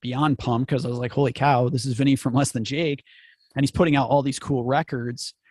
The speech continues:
from, like, the Gainesville type of, uh, No Idea scene.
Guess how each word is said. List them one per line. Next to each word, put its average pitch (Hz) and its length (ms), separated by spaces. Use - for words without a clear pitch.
from, 147 160
like, 127 140
the 113 80
Gainesville 123 600
type 123 260
of, 113 400
uh, 110 220
No 139 240
Idea 135 320
scene. 117 420